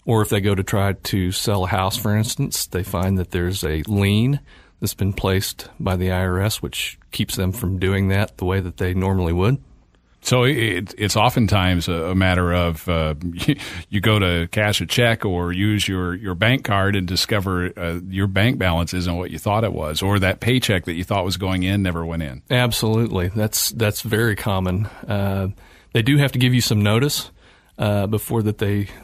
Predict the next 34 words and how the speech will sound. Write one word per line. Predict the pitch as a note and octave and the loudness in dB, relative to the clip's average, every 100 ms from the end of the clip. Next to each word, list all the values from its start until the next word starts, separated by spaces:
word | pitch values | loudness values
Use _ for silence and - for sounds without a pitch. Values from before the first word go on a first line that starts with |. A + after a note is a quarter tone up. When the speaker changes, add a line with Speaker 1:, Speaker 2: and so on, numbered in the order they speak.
| - | -14
Speaker 1:
they | - G2 | -6 -4
take | - A2+ - | -2 -2 -2
these | G#2+ A#2 | -2 -2
types | - A#2 - | 0 -2 0
of | G#2+ | 0
actions, | G2+ B2 - C3+ | 0 0 0 -2
but, | B2 G#2+ F#2+ - - - - - | 0 0 -2 -8 -20 -20 -20 -8
uh, | G#2+ A2 G#2+ G#2 C2+ - - _ _ _ _ _ _ _ _ _ - | -6 -4 -4 -6 -8 -10 -18 _ _ _ _ _ _ _ _ _ -20
a | - | -6
lot | C3 A2+ A2+ | 0 2 2
of | G#2 - - - - _ _ _ | 0 -6 -12 -16 -20 _ _ _
folks | - B2 A2 - - | -4 0 0 -2 -2
are | G2+ | 0
under | G#2+ A2 | 2 2
the | G2+ | 2
mindset, | G2+ G#2+ G#2+ - G#2 | 2 4 2 0 0
you | A2 | 2
know, | G#2+ | 2
nothing | G#2 A2 A2 | 2 2 2
really | A2+ G2+ | 2 2
comes, | - A2+ G#2 - - - - | 2 2 2 0 -4 -4 -4
uh, | G#2 F#2+ | -2 0
good | G#2+ B2 A#2 | 2 4 4
in | A2+ G#2+ F#2+ - | 4 2 0 -2
certified | B2+ A2+ - G2+ F#2+ | 2 2 2 2 4
mail. | G#2+ G#2+ F2+ F#2 - | 2 4 2 -2 -6
<laughs> | - - - - - - - | -2 -2 -4 -20 -18 -16 -6
They, | - G#2 | 0 2
they | G#2 | 2
usually | G#2+ A2 G#2 G#2 | 2 2 2 2
send | - A2 G2+ | 2 2 4
you | G#2 F#2+ | 4 4
a, | F#2+ - - - - _ - | 2 -2 -16 -20 -20 _ -6
a, | G2 F#2 | -4 -2